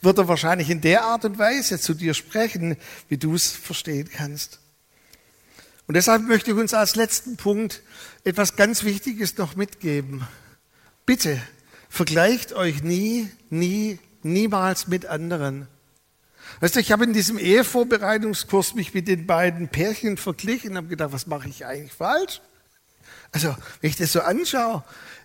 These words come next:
ich muss vielleicht auch mehr konträr diskutieren und streiten oder die ganze Zeit aufeinander draufhängen, bis ich mal kapiert habe, nee, ich mache gar nichts falsch.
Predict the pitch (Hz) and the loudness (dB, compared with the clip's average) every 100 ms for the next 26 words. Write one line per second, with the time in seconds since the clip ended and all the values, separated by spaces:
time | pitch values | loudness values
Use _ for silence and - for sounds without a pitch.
0 | - 151 202 214 196 190 208 247 196 233 | -2 0 2 2 2 4 2 2 0 -2
1 | - 208 214 190 214 220 240 - 214 - | -2 -2 -2 2 2 2 -4 -4 -6 -2
2 | 214 240 240 196 - - 160 170 254 247 | -2 -2 -4 -4 -6 -8 -6 -4 -4 -2
3 | 202 180 175 165 196 220 196 180 208 - | 0 0 0 0 0 0 -2 -2 -2 -2
4 | 196 196 180 170 160 165 151 220 - 165 | -4 -2 -2 -2 -4 -4 -4 -4 -2 -2
5 | 196 220 240 - - - _ _ _ _ | -2 -4 -6 -10 -20 -20 _ _ _ _
6 | _ 180 196 - 220 185 - 170 180 240 | _ -4 -4 -6 -8 -6 -6 -6 -4 -6
7 | - 170 190 - 147 143 170 185 - - | -4 -6 -6 -4 0 2 0 -2 -10 -20
8 | _ 180 143 - 208 302 - - 147 127 | _ -10 -8 -4 -6 -6 -8 -6 -4 -4
9 | - | -6